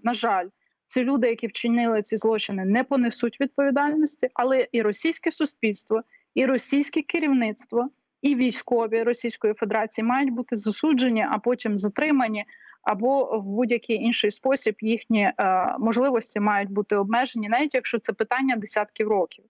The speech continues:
так як було після Другої світової війни. Ми вже в стадії війни, коли, на жаль, притягнення до відповідальності — це вже питання навіть не мого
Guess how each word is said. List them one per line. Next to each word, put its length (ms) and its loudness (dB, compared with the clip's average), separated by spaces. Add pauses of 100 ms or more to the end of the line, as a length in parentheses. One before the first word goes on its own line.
(280)
так 180 -2
як 120 -2
було 220 2
після 280 -4
Другої 340 0
світової 540 0
війни. 280 0
Ми 140 2
вже 180 2
в 60 -6
стадії 600 -4
війни, 380 0 (600)
коли, 400 0
на 160 0
жаль, 300 -2
притягнення 640 -2
до 100 0
відповідальності — 1000 0 (180)
це 120 2
вже 160 -2
питання 460 0
навіть 440 -2
не 80 2
мого 400 2